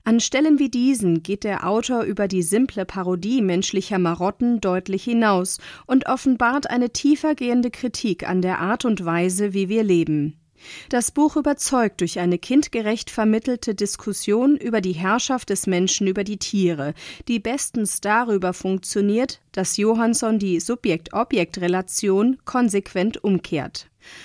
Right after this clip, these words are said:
Unseren Umgang mit älteren Menschen stellt der Autor ebenfalls subtil zur Debatte. So dürfen die Tierkinder im sogenannten Oma- und Operstübchen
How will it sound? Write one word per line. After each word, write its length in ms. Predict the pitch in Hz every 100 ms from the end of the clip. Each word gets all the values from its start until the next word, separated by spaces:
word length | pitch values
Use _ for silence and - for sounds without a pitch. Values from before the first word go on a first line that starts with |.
| - - _
Unseren 360 | 247 247 254 254
Umgang 400 | 294 311 311 285
mit 160 | 277 -
älteren 460 | 240 269 233 180
Menschen 400 | 160 143 - 170
stellt 400 | 165 - 175 180
der 220 | 190 170
Autor 380 | 180 220 240 214 -
ebenfalls 580 | 220 233 - 214 214
subtil 520 | - 262 - - 190 185
zur 160 | 220
Debatte. 640 | 202 233 170 156 - 147 143 - - -
So 160 | - 262
dürfen 420 | 254 302 - 294
die 180 | 220 196
Tierkinder 640 | - 240 - 269 269 262
im 120 | 190
sogenannten 720 | 170 190 226 220 190 202 185 190
Oma- 360 | 196 247 269 247
und 240 | 180 170 -
Operstübchen 1000 | 233 277 214 190 - 202 202 - 214 240